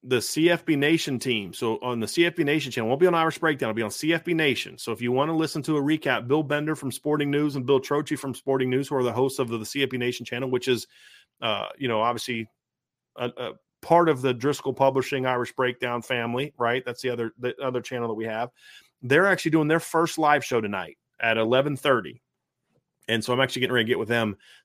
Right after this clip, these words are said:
They're gonna break down all the games that are played, and they'll kinda dive into their recap. So if you wanna hear talk some more football, about an hour and,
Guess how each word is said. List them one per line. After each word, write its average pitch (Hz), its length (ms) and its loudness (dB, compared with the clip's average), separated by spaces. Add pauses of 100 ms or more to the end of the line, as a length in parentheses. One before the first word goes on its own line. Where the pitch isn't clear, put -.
They're 135 100 4
gonna 143 120 4
break 135 180 6
down 127 140 2
all 127 120 6
the 131 80 -2
games 127 240 0
that 123 80 -2
are 117 80 0
played, 123 500 0
and 113 120 -2
they'll 113 180 -2
kinda 120 260 -4
dive 117 320 0
into 117 140 -2
their 117 140 2
recap. 117 480 -2
So - 100 -6
if 101 60 -8
you 117 100 -4
wanna 127 240 0 (340)
hear 147 200 0
talk - 280 2
some 143 120 -2
more 131 140 4
football, 113 580 2 (320)
about 120 160 2
an 117 80 0
hour 131 240 4
and, 110 220 -4